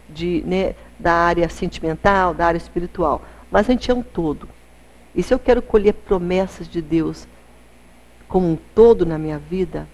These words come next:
eu preciso obedecer à palavra de Deus. É que nem você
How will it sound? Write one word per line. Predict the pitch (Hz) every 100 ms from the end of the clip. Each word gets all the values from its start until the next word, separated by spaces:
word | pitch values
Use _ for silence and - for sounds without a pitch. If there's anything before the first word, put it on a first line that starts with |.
| - - - -
eu | 165
preciso | - 196 - - 208 220 226
obedecer | 196 208 185 196 - - 175 190 - - - -
à | 180
palavra | - 185 170 156 147 156 170 175 - - - -
de | 170
Deus. | 170 - - - - - - - - - - - - - -
É |
que | 165 185
nem | 185 214
você | 208 196 - 196 185